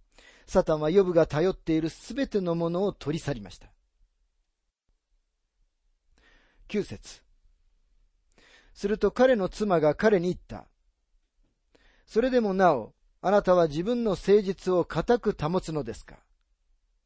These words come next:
神を呪って死になさい。」サタンは奥さんを使っても、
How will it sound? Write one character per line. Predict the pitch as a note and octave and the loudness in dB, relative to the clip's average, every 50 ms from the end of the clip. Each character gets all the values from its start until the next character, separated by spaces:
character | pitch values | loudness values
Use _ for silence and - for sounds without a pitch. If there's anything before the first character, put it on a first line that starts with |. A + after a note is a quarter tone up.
| _ _ _ _ _ _ _ _ _ _ _ _ _ _ | _ _ _ _ _ _ _ _ _ _ _ _ _ _
神 | - A3+ A3+ G#3 F#3 | 2 2 2 2 0
を | E3+ E3 | 0 0
呪 | E3 E3 E3+ F#3+ | 0 2 0 0
っ | F#3 | -2
て | - _ - F3+ F3 | -4 _ -2 -2 -2
死 | - - - D#3 | -2 -4 -6 -6
に | E3 E3+ | -4 -4
な | D#3+ D3 | -4 -4
さ | - - G2+ | -6 -8 -12
い。」 | F2+ G#2 _ _ _ _ _ _ _ _ _ _ _ _ _ _ _ _ _ _ _ _ _ _ _ _ _ _ _ _ _ _ _ _ _ _ _ _ _ _ _ _ _ _ _ _ _ _ - _ - _ _ _ _ - | -18 -20 _ _ _ _ _ _ _ _ _ _ _ _ _ _ _ _ _ _ _ _ _ _ _ _ _ _ _ _ _ _ _ _ _ _ _ _ _ _ _ _ _ _ _ _ _ _ -20 _ -20 _ _ _ _ -2
サ | - G3+ G3+ | 0 0 2
タ | - E3+ | 4 2
ン | D#3+ | 2
は | D#3+ E3 E3+ | 4 6 6
奥 | G3+ A3+ - | 4 4 2
さ | - - A3+ | 2 4 4
ん | F#3+ | 4
を | F3 E3 | 2 0
使 | - - - | -2 -2 -2
っ | E3 | -2
て | - - - D#3+ | 0 0 -2 -2
も、 | D#3+ D#3+ F3 A3 A#3+ - | 0 0 0 0 -2 -4